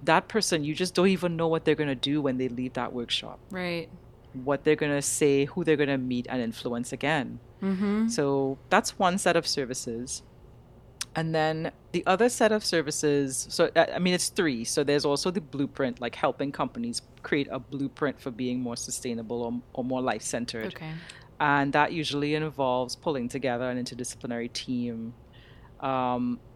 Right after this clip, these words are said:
Speaker 1: right now, the major client that I'm working with is in the British Virgin Islands.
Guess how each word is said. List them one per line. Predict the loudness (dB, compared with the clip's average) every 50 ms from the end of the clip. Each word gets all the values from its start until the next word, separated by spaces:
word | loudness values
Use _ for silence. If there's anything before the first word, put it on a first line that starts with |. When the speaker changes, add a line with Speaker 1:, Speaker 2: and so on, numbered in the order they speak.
| -18 -14
Speaker 1:
right | -12 -6 0 4 4 4 4 2 0
now, | 0 2 4 4 6 6 4 4 2
the | 0 -2
major | -4 -4 -2 -2 -2 -2 -4 -6
client | -6 -4 0 0 2 2 0 -2
that | -4 -4
I'm | -2 -2 -2
working | -4 -6 -6 -6 -6 -4 -4
with | -2 -2 -4 -4 -6 -10
is | -10 -6 -4
in | -2 -2 -2
the | -2 -4
British | -4 -6 -6 -4 -4 -6 -4
Virgin | -4 -4 -4 -4 -4 -4
Islands. | -2 -2 -4 -4 -4 -6 -6 -6 -8 -8 -8 -8 -10 -10